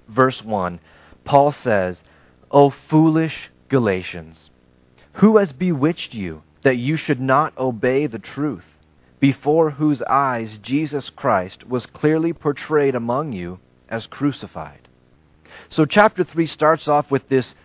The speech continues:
rebuke. And we know from Paul's other letters that he's written, we know Paul's heart. We know that his desire was not to smack him in the face and be-, belittle them, but Paul's heart in calling them foolish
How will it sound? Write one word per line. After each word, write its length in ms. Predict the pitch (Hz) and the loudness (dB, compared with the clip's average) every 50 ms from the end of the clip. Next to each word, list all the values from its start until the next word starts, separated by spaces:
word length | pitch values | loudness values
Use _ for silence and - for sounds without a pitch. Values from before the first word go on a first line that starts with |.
| _ - | _ -4
rebuke. 600 | 110 123 123 101 90 110 107 92 73 65 - _ _ - - - _ - | -2 0 0 0 -2 -4 -4 -4 -6 -10 -16 _ _ -20 -20 -10 _ -2
And 140 | 147 151 | 0 0
we 80 | 156 156 | 2 0
know 260 | 147 147 156 175 190 | 2 2 2 2 2
from 240 | 175 - 160 143 127 | 0 -2 -4 -4 -4
Paul's 400 | - - 139 139 147 143 135 - - - | -2 0 2 2 2 0 -2 -4 -4 0
other 280 | 131 147 156 165 165 147 | 0 2 2 2 0 0
letters 380 | 135 135 135 143 160 160 143 | 2 2 2 2 0 -4 -4
that 160 | - 135 120 | -6 -6 -4
he's 260 | 110 127 151 135 104 - | -2 -2 -2 -2 -4 -4
written, 400 | 117 123 - - 147 143 151 143 _ _ _ _ _ _ | -6 -6 -4 -6 -6 -6 -6 -10 _ _ _ _ _ _
we 160 | - 117 151 175 | -2 0 2 2
know 300 | 160 135 131 127 139 160 | 2 2 2 2 0 -2
Paul's 380 | - - - 135 131 135 127 | -4 -4 -4 -2 -2 -2 -4
heart. 380 | - - - 104 117 127 - - _ _ _ _ _ _ _ _ _ _ _ - | -4 -4 -2 -2 -2 -2 -6 -12 _ _ _ _ _ _ _ _ _ _ _ -4
We 200 | 92 127 160 175 | -2 0 0 0
know 340 | 156 139 127 127 135 143 147 _ _ _ _ | 0 0 -2 -2 -2 -4 -8 _ _ _ _
that 160 | - 139 120 - | 0 0 0 0
his 260 | 131 123 170 180 170 | 0 0 0 0 0
desire 640 | - 170 151 120 104 117 113 117 123 135 143 143 - _ _ _ | 0 -2 -2 0 0 0 0 0 -2 -4 -8 -8 -12 _ _ _
was 220 | - 151 143 120 123 | 0 2 2 2 2
not 280 | 139 147 160 131 - | 0 0 0 0 -2
to 280 | - 151 127 120 98 110 | -2 -2 -2 -2 -4 -10
smack 400 | - - - 147 143 143 147 - | -18 -10 -2 0 2 2 2 0
him 100 | 156 143 | -4 -6
in 120 | 139 131 | -6 -6
the 80 | 131 127 | -8 -8
face 420 | - - 131 123 123 135 135 - | -4 -4 -2 -2 -2 -4 -4 -6
and 160 | 135 117 110 | -6 -6 -6
be-, 80 | 104 123 | -6 -8
belittle 640 | 123 - 101 107 110 123 117 117 127 135 127 107 | -8 -10 -6 -2 0 2 4 4 4 2 2 0
them, 280 | 85 92 87 82 87 95 - _ _ _ _ _ _ | -2 -6 -8 -10 -12 -16 -20 _ _ _ _ _ _
but 180 | 131 127 - - | 0 0 0 0
Paul's 380 | - 156 151 156 156 160 156 | 0 0 2 2 2 0 -2
heart 500 | - - - - - 170 175 151 127 - _ - | -6 -12 -14 -4 0 2 2 2 0 -4 _ -10
in 160 | 131 127 123 | -10 -10 -10
calling 420 | - - 156 147 156 156 151 143 | -4 -2 0 0 0 -2 -4 -4
them 160 | 131 123 120 | -4 -6 -6
foolish 640 | 120 - _ - 127 120 101 87 80 82 - - - | -8 -10 _ -2 -2 -2 -2 -4 -8 -12 -16 -20 -20